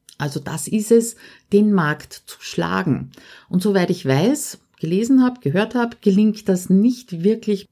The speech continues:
perfekt. Und ganz oft geht sogar nach hinten los, dieser Versuch, den Markt zu schlagen. Und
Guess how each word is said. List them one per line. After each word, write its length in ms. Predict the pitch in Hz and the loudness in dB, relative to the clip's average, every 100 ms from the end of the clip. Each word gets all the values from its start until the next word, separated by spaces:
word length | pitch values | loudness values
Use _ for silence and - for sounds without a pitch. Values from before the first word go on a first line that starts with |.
| _ | _
perfekt. 880 | 165 226 - 160 262 - - - - 220 - - - - | -4 -4 -2 -4 -4 -8 -18 -8 -6 -6 -10 -18 -18 -4
Und 220 | 220 254 | 0 2
ganz 260 | 190 175 190 | 2 2 2
oft 260 | 185 180 | -2 -4
geht 220 | - 190 - | -2 -2 -2
sogar 200 | 190 190 | 0 2
nach 140 | 190 | 4
hinten 380 | - 294 285 202 | 4 2 4 2
los, 380 | 170 170 156 - | 4 0 -2 -4
dieser 260 | 175 - | -4 -2
Versuch, 600 | 151 156 - - 202 185 | -4 -6 -4 2 2 2
den 260 | - 156 147 | -2 0 2
Markt 420 | 135 123 123 - | 0 -2 -8 -20
zu 180 | - 139 | -10 -8
schlagen. 640 | 135 120 104 95 - - - - - - - - | -4 -4 -4 -6 -8 -10 -14 -20 -20 -20 -20 0
Und 220 | 185 | 2